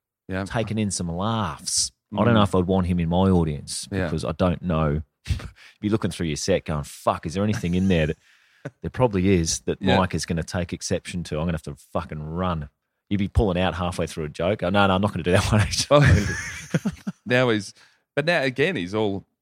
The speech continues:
Speaker 1: old and
Speaker 2: Yeah.
Speaker 1: chilled out.
Speaker 2: Well, f-
Speaker 1: Weeded up.
Speaker 2: we say that. Um,
Speaker 1: <laughs> Yeah, this ep wouldn't be happening if that was.
Speaker 2: Yeah, I mean, an overzealous fan at this comedy club pulled, pulled out a gun and
Speaker 1: Yeah.
Speaker 2: cocked it. And this is testament to Mike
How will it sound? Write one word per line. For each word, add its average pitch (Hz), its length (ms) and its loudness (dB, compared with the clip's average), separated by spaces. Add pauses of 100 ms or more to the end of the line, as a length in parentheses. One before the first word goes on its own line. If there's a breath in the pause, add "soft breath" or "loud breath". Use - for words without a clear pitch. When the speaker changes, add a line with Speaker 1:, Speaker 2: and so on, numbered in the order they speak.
(160)
Speaker 1:
old 104 320 -2
and 87 200 -8 (260)
Speaker 2:
Yeah. 165 160 2 (160)
Speaker 1:
chilled 160 140 0
out. - 80 -8 (220)
Speaker 2:
Well, 117 260 0
f- 95 100 -6
Speaker 1:
Weeded 104 320 0
up. 120 260 0 (160)
Speaker 2:
we 87 100 -12
say 98 260 -2
that. 73 220 -6 (600)
Um, 90 680 2
Speaker 1:
<laughs> - 40 -20 (260)
Yeah, 98 160 0
this 104 200 0
ep 127 160 2
wouldn't 143 200 -2
be 123 80 4
happening 104 400 0
if 87 160 -14
that 92 160 -16
was. - 200 -16 (100)
Speaker 2:
Yeah, 85 360 2
I 98 40 6
mean, 135 160 8
an 135 60 8
overzealous 123 540 4
fan 107 260 2
at 87 80 -4
this 90 100 -6
comedy 113 280 0
club 82 320 -2
pulled, 110 260 -4 (140)
pulled 123 200 -2
out 92 140 2
a 73 80 -6 (100)
gun 104 380 -2 (340)
and - 120 -14
Speaker 1:
Yeah. 92 80 -10
Speaker 2:
cocked 110 340 -8
it. - 260 -14 (540)
And 101 80 -4
this 123 100 -4
is - 120 -6
testament 87 480 -2
to 85 80 -4
Mike 85 360 0